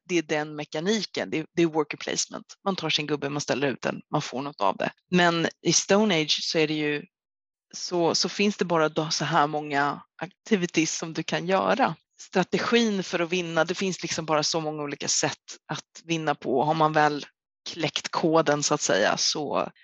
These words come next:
så har man gjort det. Då är det inte så jättemycket om spelarvärde jämfört då med Lords of Waterdeep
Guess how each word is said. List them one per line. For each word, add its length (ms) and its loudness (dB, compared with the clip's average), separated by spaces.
så 140 -6
har 100 -6
man 120 -4
gjort 160 -8
det. 140 0
Då 100 -2
är 40 4
det 60 2
inte 140 -4
så 80 -2
jättemycket 500 -2
om 140 -4
spelarvärde 720 2
jämfört 400 2
då 140 0
med 420 -2
Lords 300 0
of 60 -2
Waterdeep 460 2